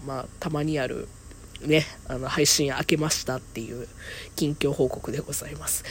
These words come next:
ちょっと理由なんかもね、い-、言ったりだとか、まあ、あとちょっと思い出語りみたいなこともね、しようかなと思います。えー、まずはですね、えー、一番最初、あの、時系列順に言うんやけど、まあ、なんで七月の半ばから上げ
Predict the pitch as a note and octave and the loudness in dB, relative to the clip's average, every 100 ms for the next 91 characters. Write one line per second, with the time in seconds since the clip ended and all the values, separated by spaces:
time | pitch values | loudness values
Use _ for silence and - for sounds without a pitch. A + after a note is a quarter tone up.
0 | - A3 A3 D#3 G3 B3 D4+ A#3 C#3 C3 | -2 2 4 4 6 6 6 4 4 0
1 | C3 C#3 E3 G#3+ - - - - C3+ - | -2 0 0 -2 -10 -14 -12 -10 -10 -8
2 | F3 - D3+ C3+ B2 - - B2+ - - | -10 0 2 2 0 -4 -6 -8 -6 -10
3 | - - G3+ G3+ A#3 G4+ G3+ D#3 A#3 C#4+ | -8 -2 0 2 0 4 4 6 4 4
4 | D4+ D#4 D#4 D#3+ B2+ - - - - - | 2 2 2 0 -2 -4 -6 -8 -8 -8
5 | - F3 B3 - E3+ C#3 - C#3+ C3 C#3 | -2 2 4 6 4 2 -2 -4 -6 -8
6 | C3+ B2+ C#3 - - - - - D3+ D3 | -8 -6 0 0 0 -6 -8 -2 0 2
7 | F#3 E4+ D#4+ F3+ D3+ D#3 C#3 C#3+ - - | 2 4 6 6 4 2 0 -2 -2 2
8 | D3 C#3+ D#3 - B3+ F4 C#4 G#3+ G3 - | 6 8 6 4 4 6 4 4 2 0
9 | D#3+ F#3 G3 F#3+ F#3+ F3+ F3 D#3+ - - | -4 0 4 6 6 6 4 -2 -12 -12
10 | - - G#3+ A#3+ F4 F#4+ F#4 E4 E4+ D#4 | -4 2 6 10 12 12 12 8 8 8
11 | D4+ B3+ - - A#3+ B3+ E3+ A#2+ B2 C#3 | 6 4 -6 -2 4 6 6 4 0 2
12 | B2+ - - - - - - - G3+ G#3+ | 0 -2 -12 -18 -18 -18 -14 0 6 6
13 | F3+ D4+ F4+ F4+ F#4+ F#4+ D#4+ F#3+ D#3+ F#3+ | 8 8 8 10 10 10 8 6 6 4
14 | F#3 F#3+ D#3+ C#3+ D3 - E3 | 4 4 2 0 -2 0 4